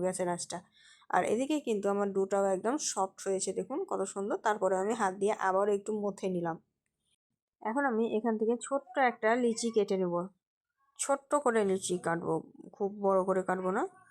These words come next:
তো এই তো দেখতে পাচ্ছেন ছোট্ট করে একটা লিচি কেটে নিয়েছি। এখন আমি এর ওপর থেকে সামান্য একটু, আহ, আটা ছড়িয়ে দেব, ময়দা ছড়িয়ে এটাকেও সুন্দরভাবে একদম পাতলা করে বেলে নেব।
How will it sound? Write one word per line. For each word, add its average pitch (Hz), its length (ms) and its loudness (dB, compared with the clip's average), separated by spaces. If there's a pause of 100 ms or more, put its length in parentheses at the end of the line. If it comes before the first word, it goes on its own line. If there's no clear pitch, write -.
(380)
তো - 60 0
এই 190 180 4
তো 220 120 4
দেখতে 214 200 2
পাচ্ছেন 208 260 -2
ছোট্ট 220 260 0
করে 208 180 2
একটা 196 200 0
লিচি 196 260 0
কেটে 196 200 0
নিয়েছি। 214 360 -2
এখন 220 240 0
আমি 185 180 4 (120)
এর 226 80 2
ওপর 254 180 0
থেকে 226 320 0
সামান্য 214 380 0
একটু, 208 280 -2 (180)
আহ, 190 340 4 (160)
আটা 196 200 2
ছড়িয়ে 196 340 2
দেব, 185 140 0 (120)
ময়দা 185 440 0 (560)
ছড়িয়ে 196 360 2 (120)
এটাকেও 208 380 0
সুন্দরভাবে 196 680 2
একদম 190 300 2
পাতলা 190 500 2
করে 196 260 4
বেলে 180 280 4
নেব। 165 160 0